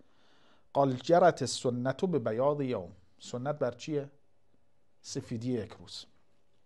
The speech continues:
فقلت: "ان بیاض یوم یختلف." چرا؟ روزای تابستون با روزای زمستون چه فرقی داره؟ تابستون طولانی تره دیگه.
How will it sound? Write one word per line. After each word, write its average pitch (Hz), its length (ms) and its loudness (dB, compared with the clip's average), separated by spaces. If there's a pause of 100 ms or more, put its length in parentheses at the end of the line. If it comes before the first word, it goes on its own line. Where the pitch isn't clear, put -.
(1200)
فقلت: 185 440 4
"ان 170 360 6
بیاض 123 560 6
یوم 143 680 2 (400)
یختلف." 131 920 2 (480)
چرا؟ 170 420 2 (720)
روزای 127 260 2
تابستون 131 400 0
با 160 80 6
روزای 131 260 2
زمستون 127 380 -4
چه 175 120 -4
فرقی 185 300 2
داره؟ 120 260 -2 (1300)
تابستون 120 360 -2
طولانی 131 340 2
تره 196 260 8
دیگه. 156 360 2